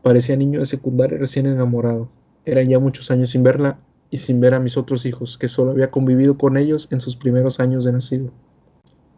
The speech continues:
¿Está mal no sentir ningún tipo de emoción al ver ya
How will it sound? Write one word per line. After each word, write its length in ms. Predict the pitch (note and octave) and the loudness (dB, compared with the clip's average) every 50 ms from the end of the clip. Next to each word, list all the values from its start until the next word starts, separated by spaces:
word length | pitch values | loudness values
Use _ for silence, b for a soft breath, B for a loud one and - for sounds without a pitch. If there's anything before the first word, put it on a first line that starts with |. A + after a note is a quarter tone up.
| _ b b b b b _ _ _ _ - | _ b b b b b _ _ _ _ -16
¿Está 240 | - - - C#3+ C#3+ | -16 -4 0 0 2
mal 220 | D3 D3+ D#3 D#3+ | 4 4 2 2
no 80 | D#3+ D#3 | 2 0
sentir 480 | - D#3 C#3+ C#3 - D3 D3+ D3+ D#3+ - | 0 -2 -2 0 2 2 2 0 -2 -4
ningún 340 | - C#3 C3 B2+ C#3+ C#3 C#3 | -2 -2 0 2 0 0 2
tipo 300 | C#3 D3 C#3 - D3 D3 | 2 0 0 2 2 2
de 80 | C#3+ C3+ | 2 2
emoción 420 | B2+ B2+ B2 - - C3 C3 - - _ | 0 -2 -2 0 -2 -2 -2 -4 -6 _
al 180 | - C3+ B2+ | 0 2 4
ver 200 | B2 C3 C3 C3 | 4 4 2 2
ya 320 | C3 C3 C3 C3+ C3+ - | 2 0 0 0 -2 -6